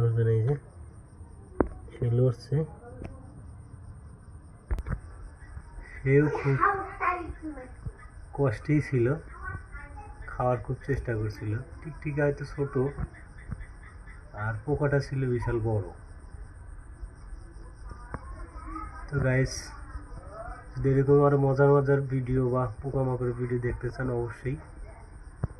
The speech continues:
কমেন্টস করবেন এবং লাইক করবেন, এবং অবশ্যই আপনাদের কাছে আমার রিকোয়েস্ট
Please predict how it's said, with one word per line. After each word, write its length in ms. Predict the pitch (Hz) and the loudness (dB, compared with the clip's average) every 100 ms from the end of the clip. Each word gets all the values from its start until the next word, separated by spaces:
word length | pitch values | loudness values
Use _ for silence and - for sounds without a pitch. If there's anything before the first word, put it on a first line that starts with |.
| - - - | -12 -8 0
কমেন্টস 280 | 131 131 - | 2 2 4
করবেন 300 | 143 135 165 - - 135 120 | 4 6 4 2 -4 -4 0
এবং 160 | 123 123 123 | 2 2 2
লাইক 200 | 120 123 - | 2 0 0
করবেন, 280 | 143 143 143 135 | 4 6 6 4
এবং 140 | 131 139 127 131 | 4 4 4 4
অবশ্যই 440 | 147 - 143 110 104 - - - - - - 120 | 2 0 0 0 -2 -10 -18 -18 -12 -12 -10 -8
আপনাদের 320 | 131 127 127 | -2 -2 0
কাছে 140 | 131 131 | 0 0
আমার 120 | 135 123 | 0 -2
রিকোয়েস্ট 300 | 117 117 131 | -2 -4 -6